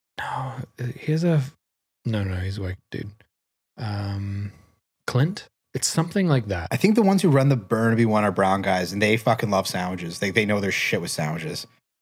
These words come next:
Speaker 2: They, they're like, I, I, one day
Speaker 1: It
Speaker 2: I ordered a sandwich, like,
Speaker 1: Yeah.
Speaker 2: "You should do this one." And I did it, and I was like, "Oh,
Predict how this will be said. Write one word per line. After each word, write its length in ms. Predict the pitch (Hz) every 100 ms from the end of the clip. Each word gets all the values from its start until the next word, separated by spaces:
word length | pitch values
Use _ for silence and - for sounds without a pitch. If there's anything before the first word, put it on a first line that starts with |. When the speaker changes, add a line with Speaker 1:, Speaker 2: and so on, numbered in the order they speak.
| _ _ _ _ _ -
Speaker 2:
They, 380 | 131 - 165 -
they're 260 | 156 147
like, 240 | 135 123 107
I, 140 | 117
I, 140 | - 135
one 200 | 123 147
day 80 | 156
Speaker 1:
It 60 | 120
Speaker 2:
I 20 |
ordered 160 | 127
a 40 | 143
sandwich, 320 | 139 139 143
like, 100 | 123 107
Speaker 1:
Yeah. 40 |
Speaker 2:
"You 60 | -
should 140 | 123
do 100 | 110
this 240 | 104 120
one." 160 | 98 90
And 460 | - _ _ - 104
I 20 |
did 180 | 113 113
it, 60 |
and 100 | 95
I 20 |
was 120 | 92 90
like, 80 |
"Oh, 80 | 90